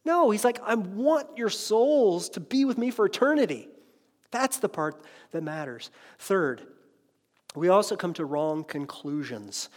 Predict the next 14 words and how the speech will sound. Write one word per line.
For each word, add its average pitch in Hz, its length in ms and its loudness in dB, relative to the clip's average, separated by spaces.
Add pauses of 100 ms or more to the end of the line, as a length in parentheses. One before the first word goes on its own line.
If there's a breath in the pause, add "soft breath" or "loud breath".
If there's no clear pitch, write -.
(260 loud breath)
And 165 160 -4
you 170 60 -2
see 220 200 -4
this 226 200 -2
one 180 120 0
a 151 40 0
lot. 110 320 -6 (720)
Um, 156 360 -6
and 160 160 -4
that 240 280 0
is 147 320 0
that 165 200 -4
miracles 214 720 2
must 175 640 -2